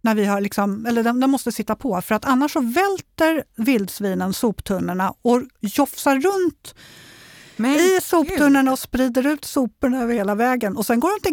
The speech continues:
Speaker 1: grannen när de är färdiga med våran soptunna och gör samma sak där. Sen ligger hela gatans sopor på vägen, för att,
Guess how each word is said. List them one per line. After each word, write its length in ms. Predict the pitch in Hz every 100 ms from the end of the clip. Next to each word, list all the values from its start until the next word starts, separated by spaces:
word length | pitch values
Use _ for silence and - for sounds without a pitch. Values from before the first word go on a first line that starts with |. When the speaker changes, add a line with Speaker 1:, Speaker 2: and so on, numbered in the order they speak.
| 320
Speaker 1:
grannen 340 | 277 233 349
när 60 | 349
de 140 | 294
är 40 | 277
färdiga 360 | 247 214 208
med 100 | 208
våran 220 | 208 214 254
soptunna 560 | 285 - 190 180 196 - _
och 80 | 247
gör 120 | 220
samma 260 | 196 202 190
sak 220 | 196 185
där. 160 | 233 185
Sen 200 | 269 285
ligger 240 | 320 302
hela 220 | 277 233
gatans 800 | 214 277 226 - - 320 - 214
sopor 440 | - 247 - - 175
på 120 | 190
vägen, 380 | 165 165 165 180
för 100 | 190
att, 180 | -